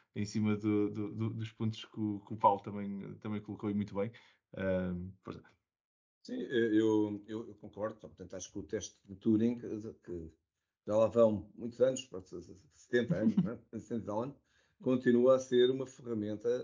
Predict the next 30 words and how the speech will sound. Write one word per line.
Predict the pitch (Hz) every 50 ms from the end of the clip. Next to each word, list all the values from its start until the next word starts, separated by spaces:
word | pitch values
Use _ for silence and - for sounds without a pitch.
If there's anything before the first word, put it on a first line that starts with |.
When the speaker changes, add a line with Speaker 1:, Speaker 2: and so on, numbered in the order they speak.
| - 101 - - _
Speaker 2:
eh, | 98
muito, | 101 107 104 98 101 - 95 87 82 82 73 -
muito | 90 92 92 92 92 -
importante | 107 101 - - - 110 117 120 117 - - - - - - _
para, | 127 127 131 135 139 - - - - _ _ _ _ _ _ _ _ _
para | - 120
nos | 117 135
ajudar | 135 120 131 135 135
a | 135
refletir | - - 123 113 151 127
sobre | - - 127 131
estes | 127 127 - -
assuntos. | 117 - 117 101 85 - - _ _ _ _ _ _ _ _ _ _ _
E, | 127 120 117 113 113 113 113 113
e, | 139 139
de | 135 -
facto, | - - 101 92 90 - _ 95 104 104 - _ _ _ _ - - - - _
quando, | 120 120 117 110 98 95 87 - - - 78 90 92 92 92 90 90 90 90 87 92
eh, | 95 _
se | _ -
vocês | 95 92 - - 92
estão | - - 85
recordados | - - 95 101 127 135 131 -
do | -
teste | _ 95 - -
Turing, | - 110 113 127 120 - - _ _ _ _ _ _ _ _ _ _ _
portanto, | - 104 - - 123
o | 127
observador, | 131 131 131 - - 131 120 120 123 117 123 131 135 139 139 143 151 - _ _ _ _ _ _ _ -
eh, | 123 135 143 143 147 147 147 151 151 - - - -